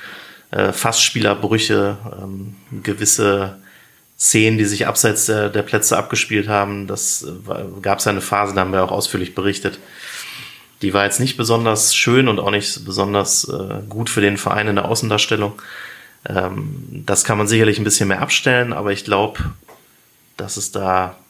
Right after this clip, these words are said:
nicht ganz reicht, um Erster zu werden. In einer Liga, die,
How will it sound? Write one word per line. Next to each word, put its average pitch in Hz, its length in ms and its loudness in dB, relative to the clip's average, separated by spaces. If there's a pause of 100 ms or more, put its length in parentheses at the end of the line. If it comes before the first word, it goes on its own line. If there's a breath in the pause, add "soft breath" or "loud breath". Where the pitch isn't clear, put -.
(520)
nicht 147 200 2
ganz 110 320 0
reicht, 104 580 0
um 101 300 -6
Erster 95 380 -8
zu - 180 -8
werden. 101 220 -10 (720)
In 104 140 2
einer 107 240 2
Liga, 117 340 2
die, 107 420 -4